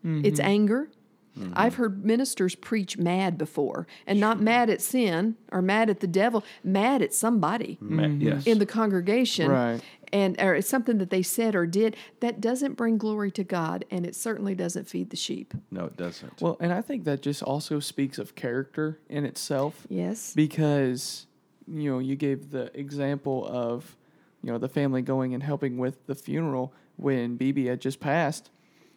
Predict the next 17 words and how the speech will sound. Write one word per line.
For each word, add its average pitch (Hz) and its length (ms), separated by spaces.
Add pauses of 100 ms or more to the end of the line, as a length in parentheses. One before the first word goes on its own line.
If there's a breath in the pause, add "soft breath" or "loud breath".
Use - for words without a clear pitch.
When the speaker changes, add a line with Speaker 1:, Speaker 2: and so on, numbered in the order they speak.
(120)
Speaker 2:
Well, 147 200
then, 143 440 (160)
you 147 160
know, - 100
I've 160 300 (320)
heard 202 380
people - 320
saying, 135 400 (1160 soft breath)
"Can 156 180
you 196 120
imagine? 175 680 (420)
Their 185 240
grandmother 135 540
just 135 240
died, - 260
and 143 160
they're 170 260